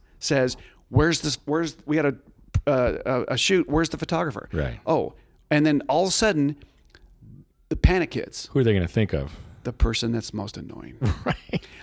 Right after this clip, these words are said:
Speaker 1: I have built my whole career on this.
Speaker 2: <laughs>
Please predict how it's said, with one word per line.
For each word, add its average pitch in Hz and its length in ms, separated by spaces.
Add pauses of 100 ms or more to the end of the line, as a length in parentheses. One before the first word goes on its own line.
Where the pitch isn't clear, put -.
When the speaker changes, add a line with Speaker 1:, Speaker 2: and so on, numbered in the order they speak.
(140)
Speaker 1:
I 185 160
have 190 200
built 196 180
my 160 160
whole 220 500
career 208 760
on 127 220
this. - 380
Speaker 2:
<laughs> - 40